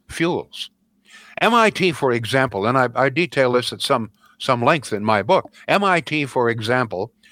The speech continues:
has been able to discover, now, I, I, let me just back up a little bit.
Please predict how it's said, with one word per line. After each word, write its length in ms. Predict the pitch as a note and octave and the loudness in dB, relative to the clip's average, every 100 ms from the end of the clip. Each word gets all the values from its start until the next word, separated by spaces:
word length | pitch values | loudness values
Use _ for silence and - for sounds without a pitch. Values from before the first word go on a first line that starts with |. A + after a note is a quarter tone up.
| - - - - | -20 -20 -6 0
has 160 | D#3+ | 0
been 160 | C#3 C#3+ | 2 2
able 300 | E3+ G3 G3+ | 4 4 2
to 140 | F3 | 0
discover, 580 | D#3+ D3 - - A2+ D#3 | -2 -2 2 2 2 -2
now, 300 | B2+ B2 B2+ | -4 0 2
I, 220 | A2+ C#3+ C#3 A#2 G#2+ - | 4 4 2 -2 -8 -12
I, 80 | A#2 | -6
let 120 | B2+ | -4
me 80 | D3+ | -2
just 200 | C#3 A#2+ | -4 0
back 180 | C3+ A#2 | 2 2
up 140 | A#2 | 0
a 60 | G#2+ | 0
little 200 | G2+ F#2+ | -4 -4
bit. 160 | E2+ | -6